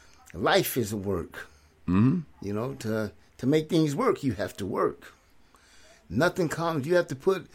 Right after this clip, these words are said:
Speaker 1: sweat into it, you know. Nothing, nothing comes easy. You gotta make it. You gotta make it happen.
Speaker 2: There's this saying on the, the first radio station I worked at was in Benton Harbor, and back then it was good, this radio station.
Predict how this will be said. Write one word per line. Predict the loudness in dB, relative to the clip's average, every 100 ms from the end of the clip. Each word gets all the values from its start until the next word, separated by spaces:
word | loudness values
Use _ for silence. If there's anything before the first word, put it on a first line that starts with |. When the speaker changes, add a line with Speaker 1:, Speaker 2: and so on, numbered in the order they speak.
| -20 -10
Speaker 1:
sweat | -8 0 0 0
into | -4 -4 -2 0
it, | -2
you | -4
know. | -4 -2
Nothing, | -2 -4 -4 -2
nothing | -2 -2 -4
comes | -2 -2 -2 0
easy. | 0 0 -6 -12 -20 -20 -20 -8
You | -2
gotta | 0 2
make | 2 0 -4
it. | -16 -16
You | -12
gotta | -8 -6
make | -4 -6 -8
it | -12
happen. | -8 -8 -10 -18 -20 _ -12
Speaker 2:
There's | 2 4 4
this | 0 -4 -6 -10
saying | 0 4 6 4
on | 4
the, | 2 0 -2 -6 -16 -14 -10
the |
first | 2 2 4
radio | 6 6
station | 4 2 2
I | 2
worked | 2 2
at | 0
was | 0
in | -2
Benton | 0 4
Harbor, | 4 6 2 0 -8 -20 -20 _ _
and | 0 2 2 2 0 -4 -12 _ _ _ 2
back | 4 4
then | 4 2
it |
was | 0 2
good, | 4 4 2
this | 0
radio | 0 2 2
station. | 0 -2 -2 -4